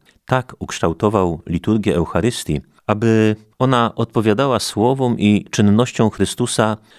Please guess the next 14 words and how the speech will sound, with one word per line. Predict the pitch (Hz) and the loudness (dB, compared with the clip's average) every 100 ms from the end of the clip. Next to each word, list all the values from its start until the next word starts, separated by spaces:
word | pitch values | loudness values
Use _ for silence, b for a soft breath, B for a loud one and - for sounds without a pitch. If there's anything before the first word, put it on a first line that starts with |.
| b b b - | b b b -8
które | - 107 98 | 0 2 2
wykonał | 95 - 120 113 - | 2 2 2 2 2
on | 98 92 | 0 0
podczas | - 95 - 95 - - | -2 -4 -2 -2 -4 -8
ostatniej | - - 92 - 87 | -8 -4 -4 -2 -4
wieczerzy. | 76 76 69 64 65 87 _ _ b b | -2 -6 -8 -10 -12 -18 _ _ b b
Pierwszym | - 180 - 135 | -2 0 0 -2
świadkiem | - - 139 196 - 80 78 | -2 0 0 -2 -2 -2 -2
stosowania | - 95 95 104 139 98 | -2 -2 0 0 0 -2
słów | - 131 - | -2 -2 -2
ustanowienia | - - 95 87 104 127 98 | -6 0 0 2 0 0 0
we | 87 | 0
mszy | - 135 | -2 -6
świętej | - 107 107 82 78 | 0 0 2 0 -2